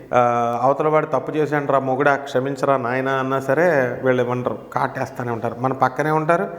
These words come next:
మనం పెట్టింది తింటారు, ఆ, మనం, మనల్ని కాటేస్తూ ఉంటారు. ఇది నా-, ఇది నాగుపాములు అనమాట వీళ్ళంతా పూర్వజన్మలో.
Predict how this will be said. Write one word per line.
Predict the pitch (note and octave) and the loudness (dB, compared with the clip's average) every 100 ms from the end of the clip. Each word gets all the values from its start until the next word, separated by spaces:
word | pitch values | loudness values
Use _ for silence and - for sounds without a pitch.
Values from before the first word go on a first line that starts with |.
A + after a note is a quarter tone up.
| - - - | -14 -10 0
మనం | C3 C3 | 2 2
పెట్టింది | C3 C3 D#3+ D#3 | 0 2 2 4
తింటారు, | D#3+ D#3 F3 F#3 F#3+ - - - | 2 4 2 2 -2 -8 -14 0
ఆ, | E3 F#3+ | 2 2
మనం, | F3+ D#3+ D#3 D3+ D3 C#3+ C#3+ C#3+ D3 | 2 2 2 0 -2 -2 -4 -4 0
మనల్ని | D3+ E3+ | 0 0
కాటేస్తూ | E3+ D3+ D3 C3 - B2+ | 0 0 0 -4 -2 -4
ఉంటారు. | A2+ G#2 A2 G#2+ C3 | -2 -4 -6 -6 -4
ఇది | C#3+ | -2
నా-, | D3+ A#2+ A#2 - - - E3+ | 0 0 -2 -4 -18 -8 0
ఇది | E3+ | 2
నాగుపాములు | C#3+ C#3 C#3+ D3 C#3+ C3+ | 4 4 2 0 0 -2
అనమాట | B2+ B2+ | -4 -4
వీళ్ళంతా | B2 B2 A#2+ B2 | -2 -2 -2 -4
పూర్వజన్మలో. | - A2+ A#2 A2 G#2+ G2+ G2 | -4 -2 -2 -2 -6 -6 -10